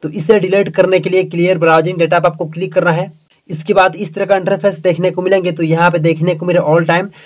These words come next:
तो यहाँ पे आपको all time आपको select करके रखना है, नहीं तो यहाँ पे आपको last चौबीस आवर्स आपका select किया हुआ रहेगा या तो last seven days आपका select किया हुआ रहेगा। तो यहाँ पे आपको all time आपको select करना है। इसके बाद आपको नीचे पे देखने को मिल रहा है clear data,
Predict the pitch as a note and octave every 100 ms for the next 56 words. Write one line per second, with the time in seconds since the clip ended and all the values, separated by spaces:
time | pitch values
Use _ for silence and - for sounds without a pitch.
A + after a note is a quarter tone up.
0 | _ D#3 D3+ D3+ F3 F#3 E3+ D#3 C#3+ E3
1 | F3 F3 F3+ E3+ F3+ E3 E3+ E3 E3+ E3
2 | E3+ E3 F3 F3+ - - C3 D3 F#3+ G3
3 | F3+ D#3+ F3 D#3+ E3 D3+ E3+ D#3+ D#3+ D#3+
4 | F#3 D#3+ E3 D#3+ D3+ F3 D#3+ E3 E3 E3+
5 | E3 D#3+ D#3+ D#3 D#3 - C#3 E3+ E3+ D#3
6 | E3+ D3+ - D3+ D#3 D#3+ E3+ D#3+ E3+ D#3+
7 | E3 E3 E3+ E3 D#3+ D#3+ D#3 D#3 D#3+ -
8 | A#2+ C#3+ E3+ F#3 D#3 D3 D3+ E3 E3+ F3
9 | D#3 D#3 D#3+ D#3 D#3+ D#3 E3 D#3+ F3 -
10 | D#3+ D#3 F#3+ F3+ E3 D#3 E3 D#3 F3+ D#3+
11 | D#3 D#3 F3 D#3+ E3+ E3+ D#3+ D#3+ D3 D#3+
12 | D#3+ D3+ E3